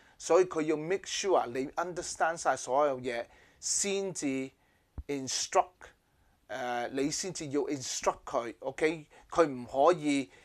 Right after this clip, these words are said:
assume你明白，佢一定會問你冇問題吖嘛。你係咪想我go ahead and exchange contract？OK？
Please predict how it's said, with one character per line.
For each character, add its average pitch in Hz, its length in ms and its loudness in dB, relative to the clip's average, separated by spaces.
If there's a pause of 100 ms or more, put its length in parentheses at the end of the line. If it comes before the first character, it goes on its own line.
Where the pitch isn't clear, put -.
(140)
assume 185 760 0
你 139 60 2
明 120 260 -8
白， 123 220 2 (220)
佢 151 120 -2
一 196 180 8
定 139 180 -2
會 139 140 2
問 127 160 -2
你 131 160 -2
冇 135 180 0
問 143 160 2
題 123 200 -4
吖 - 20 -4
嘛。 139 280 0 (320)
你 143 100 -2
係 151 80 2
咪 127 120 -2
想 147 240 -2
我 143 120 2
go 151 260 6
ahead 139 280 0
and 127 300 -10
exchange 147 520 -6
contract？OK？ 143 1000 -4